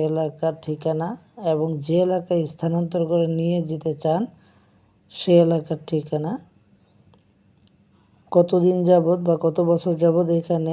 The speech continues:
বসবাস করছেন বা এখানে আপনার নিজস্ব বাড়ি কিনা বা ভাড়া থাকেন কিনা। আট নাম্বার রয়েছে প্রথম শ্রেণীর কর্মকর্তা,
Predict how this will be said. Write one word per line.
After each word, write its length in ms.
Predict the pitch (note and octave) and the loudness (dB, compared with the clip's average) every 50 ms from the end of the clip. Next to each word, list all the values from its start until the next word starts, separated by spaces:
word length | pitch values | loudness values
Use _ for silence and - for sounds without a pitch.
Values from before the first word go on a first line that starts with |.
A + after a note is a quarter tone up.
| F#3 G3 | -4 -2
বসবাস 520 | F3+ E3+ D#3 C#3+ D3 E3+ D#3 D#3+ E3+ E3+ - - | -2 -2 -2 -2 -4 -4 -2 -2 -2 -2 -4 -8
করছেন 520 | - - E3+ D#3+ C#3+ - - D#3+ D#3+ D#3+ D#3+ - - _ _ _ _ - | -2 0 0 0 0 0 -2 -2 -2 -2 -4 -8 -16 _ _ _ _ -10
বা 240 | E3 D#3+ E3 E3 D#3+ E3 | -4 0 2 4 4 4
এখানে 420 | E3 D#3+ D#3 D#3 - E3 D#3+ D#3+ E3 E3 | 2 0 -2 -2 -4 -4 -4 -2 -2 -4
আপনার 340 | D#3 D#3+ - - E3 D#3+ | -4 -6 -6 -6 -4 -4
নিজস্ব 460 | D#3+ D#3+ D#3+ D#3 D3+ E3 D#3 - - - E3 | -2 -2 -4 -2 -2 -4 -4 -4 -6 -6 -4
বাড়ি 280 | D3+ D#3 D3+ D3+ D#3+ D#3 | 0 0 2 2 0 -2
কিনা 340 | D#3 D#3 D#3+ D3+ D#3 E3 F#3 A#3+ - - _ | -4 -4 -4 -2 -2 -2 -4 -6 -8 -10 _
বা 140 | E3+ D#3 D3+ D#3 G#3+ - - _ _ _ _ _ _ _ _ _ _ _ _ _ _ _ _ _ _ _ _ _ _ _ _ _ _ _ _ _ _ _ _ _ _ _ _ _ _ _ _ _ - | -4 -2 -2 -2 -2 -6 -12 _ _ _ _ _ _ _ _ _ _ _ _ _ _ _ _ _ _ _ _ _ _ _ _ _ _ _ _ _ _ _ _ _ _ _ _ _ _ _ _ _ -4
ভাড়া 300 | E3 D#3 D#3 D3+ D3+ D3+ | -2 0 2 2 0 0
থাকেন 360 | D3+ - D#3 C#3 D3 D3 C#3+ C3+ | -2 -4 -6 -4 -4 -4 -4 -4
কিনা। 280 | - C3+ B2+ B2 B2+ - - _ _ _ _ _ _ _ _ _ _ _ - | -6 -8 -10 -10 -12 -16 -18 _ _ _ _ _ _ _ _ _ _ _ -8
আট 120 | D#3+ D#3 - F#3 | -8 -6 -6 -4
নাম্বার 280 | F3 F3 F3 F#3+ F#3 F3+ | -2 0 2 2 2 2
রয়েছে 420 | F3+ F3 F3 E3 E3+ - - F3 F3+ F#3 F3+ - | 2 2 0 0 -2 -2 -2 -2 -2 -2 -4 -2
প্রথম 260 | - F3+ E3+ F3 F#3 F3 | -2 0 0 0 -2 -4
শ্রেণীর 500 | E3 F3 F3+ F3+ F3 F3 F3+ F3+ F#3 F3+ | -4 -2 -2 0 0 0 0 0 0 0
কর্মকর্তা, 680 | E3+ F3 E3 D#3+ E3 D#3 D#3 D#3+ E3 D#3+ D#3+ - - E3+ | 0 0 0 0 -2 -2 -2 -2 -2 -2 -2 -2 -2 -2